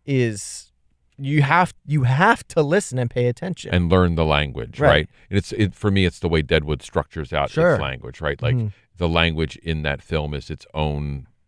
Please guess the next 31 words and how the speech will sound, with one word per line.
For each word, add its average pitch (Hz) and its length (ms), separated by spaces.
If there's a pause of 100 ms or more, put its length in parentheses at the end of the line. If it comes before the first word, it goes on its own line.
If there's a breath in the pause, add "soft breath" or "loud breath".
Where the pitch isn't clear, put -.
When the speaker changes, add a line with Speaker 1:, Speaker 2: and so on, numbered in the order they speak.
(140)
Speaker 2:
like, 69 300 (260)
its - 220 (160)
own 85 260
colloquial 92 520
language 110 420
that - 100
Speaker 1:
Right, 120 160
Speaker 2:
exists - 260
Speaker 1:
right, 113 120
right, 104 80
Speaker 2:
for 104 80
Speaker 1:
right. 85 80
Speaker 2:
that 98 260
movie. 85 480 (420 soft breath)
And, 98 240 (120)
uh, 87 60
and 87 240
Milch 104 280
is 78 100
actually, 78 500
like, 78 280
one 82 240
of 73 140
the 80 100
great 71 360 (1000)
writer 90 340
directors 85 420
to 76 80
do 110 180
that, 80 180
but - 120